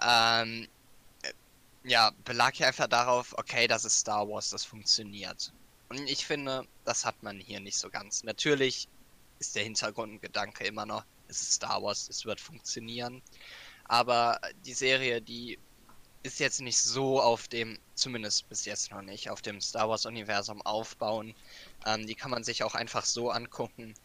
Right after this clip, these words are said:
Es ist einfach für Fans was Tolles, ähm, zu sehen. All die Details und so. Ähm, auch dass zum Beispiel auf dem Markt,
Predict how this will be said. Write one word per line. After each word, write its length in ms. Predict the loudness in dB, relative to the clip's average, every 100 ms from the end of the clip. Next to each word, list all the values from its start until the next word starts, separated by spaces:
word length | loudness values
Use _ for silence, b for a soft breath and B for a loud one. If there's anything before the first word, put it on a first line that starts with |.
| B B -8
Es 140 | -4
ist 180 | 0 2
einfach 380 | 0 0 -2 -2
für 280 | -6 -6
Fans 480 | -6 -2 0 0 0
was 200 | 0 -2
Tolles, 640 | -2 -4 -2 0 0 0 -4
ähm, 380 | -6 -6 -6 -4
zu 160 | -2
sehen. 360 | -2 -6 -8 -12 -20 -20 -16
All 120 | -12 -8
die 100 | -6
Details 800 | -8 -8 -6 -4 -4 -6 -8
und 180 | -10 -6
so. 300 | -4 -4 -8 -12 B B B -6
Ähm, 360 | -4 -4 -8 -16 -20 -20 -20 -20 -20 -20 -20 0
auch 200 | 4 4
dass 240 | 4 2 2
zum 120 | 2
Beispiel 280 | 4 4 4
auf 100 | 2
dem 160 | -2
Markt, 460 | 2 4 4 0